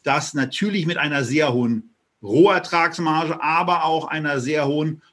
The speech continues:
operativen Marge, die im Übrigen auch seit zweitausendacht schon anliegt. Und von daher ist hier bei einem Markt, der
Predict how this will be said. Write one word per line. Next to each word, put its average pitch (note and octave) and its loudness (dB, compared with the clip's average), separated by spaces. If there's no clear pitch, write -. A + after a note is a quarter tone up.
operativen C3+ 0
Marge, B2 2
die D#3 -2
im E3 0
Übrigen F3 -2
auch E3 -4
seit D#3 -4
zweitausendacht D#3 -4
schon D3+ -2
anliegt. C3 -2
Und A#2+ -6
von B2+ -2
daher C#3+ 2
ist C3+ -6
hier F3+ 2
bei D#3 2
einem C#3+ 0
Markt, D3 0
der D3 2